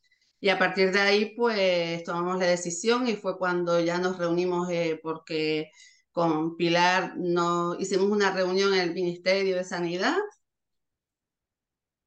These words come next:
y se montó la historia.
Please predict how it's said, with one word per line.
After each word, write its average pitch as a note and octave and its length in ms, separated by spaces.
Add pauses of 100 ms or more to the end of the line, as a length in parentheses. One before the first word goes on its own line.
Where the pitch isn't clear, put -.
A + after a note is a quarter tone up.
(260)
y A3+ 560
se G3 180
montó F3+ 540
la E3 80
historia. E3 720